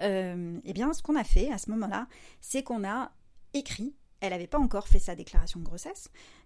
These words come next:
et, euh, à ce moment-là, on a informé l'employeur de son état de grossesse. Il faut connaître cette subtilité,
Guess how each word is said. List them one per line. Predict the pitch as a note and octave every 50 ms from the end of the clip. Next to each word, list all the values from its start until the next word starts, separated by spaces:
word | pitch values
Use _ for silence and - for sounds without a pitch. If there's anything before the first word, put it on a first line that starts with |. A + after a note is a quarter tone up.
| - - -
et, | - G#3 G#3 G#3 G3+
euh, | G3 F#3+ F#3 F#3+ G3 -
à | - G#3+
ce | G#3+ -
moment-là, | B3 A3+ G#3+ F#3 G#3 C4 D4+ C#4 -
on | - G3+ G3 G3
a | G3+ A#3 C#4+ C#4 - - - _ -
informé | C#4+ D#4+ - B3+ A3+ A3+ C4
l'employeur | B3 G3+ F3+ - F#3 F3 - D#3+ E3 -
de | - F#3+
son | F#3+ - F#3+ F3+
état | F3+ F3+ - G3
de | F#3+
grossesse. | - - F3 - - - - - - - - - - - - - - - - - -
Il | G#3 -
faut | - C#4+ D4
connaître | - C#4 A#3+ - G#3 A#3+ - - - - -
cette | - - F#3+ -
subtilité, | - - F3+ E3+ - - G3 E3 D3+ - - A3 D4